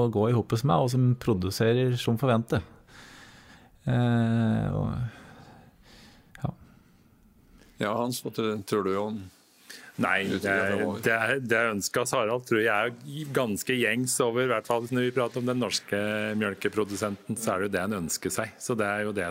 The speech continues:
Speaker 3: som bør være helt klart et mål, men det er klart at fôreffektivitet og, og diskusjon om størrelse på kua og sånn, der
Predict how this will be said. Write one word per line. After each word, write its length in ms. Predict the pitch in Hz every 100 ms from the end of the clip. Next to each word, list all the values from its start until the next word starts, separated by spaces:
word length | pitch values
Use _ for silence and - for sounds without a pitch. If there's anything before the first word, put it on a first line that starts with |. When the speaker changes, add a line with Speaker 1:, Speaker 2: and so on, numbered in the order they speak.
| -
Speaker 3:
som 140 | 117
bør 140 | 113 104
være 240 | 87 95
helt 160 | 87 - -
klart 240 | 85 -
et 80 | 95
mål, 300 | 101 113 107
men 100 | 101
det 80 | 98
er 80 | 98
klart 220 | 90 107
at 100 | - - - - -
fôreffektivitet 1120 | 123 104 95 107 - 104 101 127 135 - -
og, 300 | 110 117 - 113
og 160 | 117 117
diskusjon 480 | 123 110 104 101 107
om 60 | 107
størrelse 560 | - 123 110 90 - 110
på 100 | 110 -
kua 240 | 107 120
og 80 | 117
sånn, 220 | 131 127
der 80 | 117